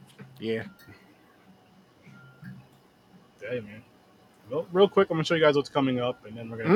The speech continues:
Speaker 1: Mm-hmm.
Speaker 2: back to the Mizzy, Mizzy, Mizzy movie. Tomorrow,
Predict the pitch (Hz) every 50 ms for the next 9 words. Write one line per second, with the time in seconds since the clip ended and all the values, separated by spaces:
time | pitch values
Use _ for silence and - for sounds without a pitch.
0 | 233 226 202 - - - - - - - - - - - - 107 120 127 131 120
1 | - - - 117 - - 98 107 110 110 - - _ - 311 302 302 294 294 _
2 | _ _ _ _ _ _ _ _ _ _ _ _ _ _ - - - - - -
3 | - - - _ - - - - - - - _ _ _ _ - _ _ - -
4 | - 113 120 135 156 160 139 117 -